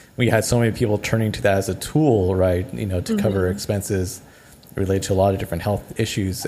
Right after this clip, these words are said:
Speaker 1: But really, you know, the idea of using that same type of platform to invest in someone's idea, someone's creation, someone's business is, is really exciting.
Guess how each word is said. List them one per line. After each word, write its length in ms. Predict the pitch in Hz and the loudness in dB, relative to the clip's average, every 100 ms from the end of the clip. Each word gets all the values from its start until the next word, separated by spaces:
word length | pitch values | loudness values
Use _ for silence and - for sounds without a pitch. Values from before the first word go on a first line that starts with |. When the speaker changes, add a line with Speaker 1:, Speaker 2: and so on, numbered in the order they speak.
| 123 | 0
Speaker 1:
But 140 | 110 | 2
really, 240 | 110 117 107 | 4 4 4
you 60 | |
know, 140 | 107 98 | 2 0
the 240 | - 104 | -2 -2
idea 340 | 98 104 107 | -2 0 2
of 160 | 98 98 - - - - - - | 2 -2 -10 -20 -20 -20 -20 -10
using 300 | 127 120 117 | -4 0 2
that 160 | 110 104 | 2 0
same 260 | - 107 | 0 -2
type 220 | 104 107 98 | -2 0 0
of 100 | 90 | 0
platform 460 | 107 98 101 98 | -2 -2 -2 -4
to 160 | - 92 | -4 -6
invest 380 | 92 101 95 92 | -2 -2 -2 -4
in 100 | 92 | -6
someone's 420 | 104 92 92 92 | -4 -2 -2 -2
idea, 560 | 85 85 95 95 90 | -4 -4 -4 0 0
someone's 340 | 90 101 87 - | -2 -2 -4 -6
creation, 600 | - 98 90 - 92 87 | -4 -2 -2 -2 -2 -2
someone's 260 | 95 85 | -4 -6
business 440 | 87 92 95 90 - | -4 -6 -6 -8 -8
is, 180 | 90 - | -12 -10
is 280 | 110 - | -10 -8
really 200 | 120 143 92 | -2 0 0
exciting. 460 | - 104 107 85 | 0 0 0 -2